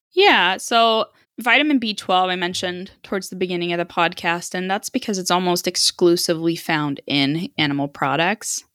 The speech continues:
So if you're not eating <laughs> animal products, how are you gonna get it, right? And so you do oftentimes, if you're a vegan, need to supplement with vitamin B twelve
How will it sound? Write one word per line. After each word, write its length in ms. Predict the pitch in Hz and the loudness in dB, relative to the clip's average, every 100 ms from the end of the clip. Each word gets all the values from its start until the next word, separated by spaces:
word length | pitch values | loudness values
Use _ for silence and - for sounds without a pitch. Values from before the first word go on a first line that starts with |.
| _ _ | _ _
So 140 | - 170 | -8 -6
if 120 | 160 | -2
you're 80 | 175 | 0
not 160 | 208 | 2
eating 300 | 277 302 190 | 4 4 4
<laughs> 0 | |
animal 500 | 170 214 220 180 165 | 4 4 4 0 -2
products, 400 | 160 156 156 160 | 0 0 0 -4
how 140 | - 190 | 0 2
are 100 | 185 | 2
you 160 | 170 | 0
gonna 200 | 180 165 | -2 -2
get 180 | 170 160 | -2 -2
it, 160 | 143 - | -2 -2
right? 360 | 156 156 160 - - - - 180 | -2 -2 -4 -14 -20 -20 -4 0
And 200 | 175 180 | 2 0
so 600 | - 180 170 170 165 170 _ _ 175 | 4 6 6 4 2 -2 _ _ -2
you 160 | 190 | 0
do 540 | 175 185 180 170 170 170 - - | 0 2 4 6 4 0 -6 -4
oftentimes, 760 | 156 - 170 175 165 156 165 | -4 -2 -4 -2 -2 -2 -2
if 180 | 160 - | -6 0
you're 200 | 160 151 | 0 2
a 40 | |
vegan, 440 | 151 151 143 143 147 | 0 0 2 0 0
need 200 | 143 - | -2 -2
to 100 | 160 | -2
supplement 640 | - 147 - - 95 - _ | -2 -4 -6 -4 -2 -4 _
with 160 | - 160 | -4 -2
vitamin 360 | - 165 170 - | -2 -4 -4 -4
B 120 | - | -6
twelve 340 | - - 95 | -4 -4 -4